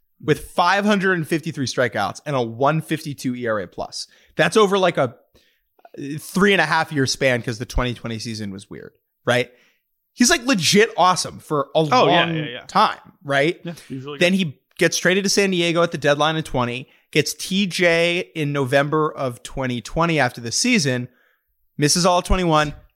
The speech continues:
Speaker 1: comes back this year, and the fastball was down two full ticks. I believe it was ninety-three point five-ish after being ninety-five point five-ish for most of his career.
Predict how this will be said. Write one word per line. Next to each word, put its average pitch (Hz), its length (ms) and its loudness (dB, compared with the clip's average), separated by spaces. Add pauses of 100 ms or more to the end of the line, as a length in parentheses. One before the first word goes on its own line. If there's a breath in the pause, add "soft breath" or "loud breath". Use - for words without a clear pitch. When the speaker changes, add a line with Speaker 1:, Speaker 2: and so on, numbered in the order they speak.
Speaker 1:
comes 185 340 0
back 190 320 0
this 320 240 0
year, 160 440 0
and 160 100 -2
the 143 60 -2
fastball 190 560 2
was 147 140 2
down 139 380 2
two 165 280 -2
full 175 600 -2
ticks. - 520 -2
I 143 80 -12
believe 143 240 -6
it 147 60 -6
was 135 200 -6
ninety-three 143 760 -4
point - 340 -12
five-ish 175 560 0 (380 soft breath)
after 147 260 0
being 123 200 -4
ninety-five 131 580 0
point 117 240 -10
five-ish 170 460 0
for - 120 -10
most 120 300 -4
of - 40 -20
his - 80 -18
career. 226 500 2